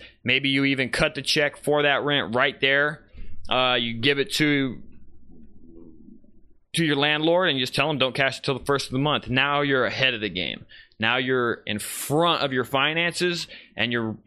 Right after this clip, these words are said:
truly moving forward. You're getting your shit under control. And this is what I just started doing. Um, uh, okay, so now I'm just gonna riff on this shit. So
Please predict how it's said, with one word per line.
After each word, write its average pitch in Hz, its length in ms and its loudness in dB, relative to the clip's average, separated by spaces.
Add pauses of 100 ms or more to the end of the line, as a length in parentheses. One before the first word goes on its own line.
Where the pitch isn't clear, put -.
(120)
truly 180 360 2
moving 135 320 0
forward. 107 400 0
You're 107 80 0
getting 127 240 0
your 113 100 -2
shit 120 220 2
under 107 180 0
control. 101 460 -2 (200)
And 147 80 2
this 185 120 2
is 165 80 2
what 170 100 6
I 156 100 4
just 143 160 0
started 123 280 2
doing. 95 320 -2 (800)
Um, 120 540 2 (1500)
uh, 160 1300 2 (640)
okay, 127 180 0
so 170 140 0
now 175 160 2
I'm 170 100 0
just 147 120 -4
gonna 135 160 0
riff 131 220 0
on 117 80 2
this 110 140 2
shit. 95 180 0
So 233 460 4